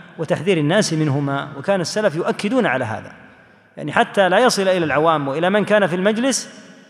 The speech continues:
باطل هؤلاء. وإذا رأوا أهل العلم يهجرونهم كمحمد بن سيرين وأيوب والحسن ونحوهم،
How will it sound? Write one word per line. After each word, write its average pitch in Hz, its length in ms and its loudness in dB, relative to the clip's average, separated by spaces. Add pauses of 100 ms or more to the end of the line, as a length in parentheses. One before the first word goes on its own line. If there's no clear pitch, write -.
(140)
باطل 190 300 4
هؤلاء. 135 480 0 (640)
وإذا 185 280 4
رأوا 240 280 6
أهل 208 140 4
العلم 180 320 0
يهجرونهم 165 760 0 (720)
كمحمد 156 500 -2
بن 143 120 -4
سيرين 147 500 -4
وأيوب 143 600 -4
والحسن 143 440 -4
ونحوهم، 156 520 -4